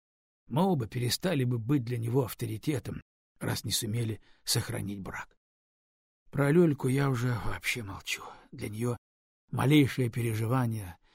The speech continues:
стресс, температура, слёзы, а тут развод родителей. Не мог я уйти, понимаешь? Но Любе всё честно рассказал. И мы с ней договорились, что будем сохранять видимость брака,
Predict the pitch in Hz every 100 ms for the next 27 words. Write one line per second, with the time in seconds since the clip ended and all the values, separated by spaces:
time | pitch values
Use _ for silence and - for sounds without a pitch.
0 | _ - - - 139 110 - - - 123
1 | 113 - 139 120 95 113 127 135 98 -
2 | _ _ - - - 117 113 107 95 110
3 | 107 - 107 104 - - - - _ _
4 | _ _ _ _ _ _ - 117 151 127
5 | - - 87 - - 104 107 120 92 -
6 | - - _ _ _ _ _ - 120 175
7 | 160 101 - 113 - 113 - - - -
8 | 117 - - - _ _ _ _ _ -
9 | 127 190 - 143 147 131 117 101 95 92
10 | - - - _ _ - - 151 147 135
11 | - 127 135 127 165 175 - 117 135 127
12 | 123 120 127 160 170 170